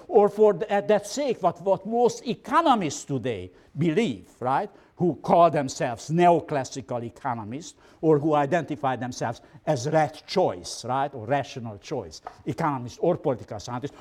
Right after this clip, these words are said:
or sociologists for that sake. There are some sociologists who also subscribe to rational choice. All right, this is also very lovely, deliberation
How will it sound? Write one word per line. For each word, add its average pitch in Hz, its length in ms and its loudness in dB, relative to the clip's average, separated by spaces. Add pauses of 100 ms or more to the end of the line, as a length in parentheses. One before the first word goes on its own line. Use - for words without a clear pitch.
or 247 300 8
sociologists 95 800 -6
for 101 200 -12
that 90 180 -14
sake. 98 280 -10
There 113 140 -6
are 104 120 -6 (260)
some 101 520 0 (160)
sociologists 98 800 -10
who 110 120 -12
also 95 380 -14 (120)
subscribe 87 720 -16
to - 80 -20
rational 87 500 -20
choice. - 540 -12 (1080)
All 170 120 2
right, 131 220 -2
this 170 200 -2
is 127 140 -12 (100)
also 135 400 -2
very 87 240 -10
lovely, 85 520 -12 (160)
deliberation 131 840 -6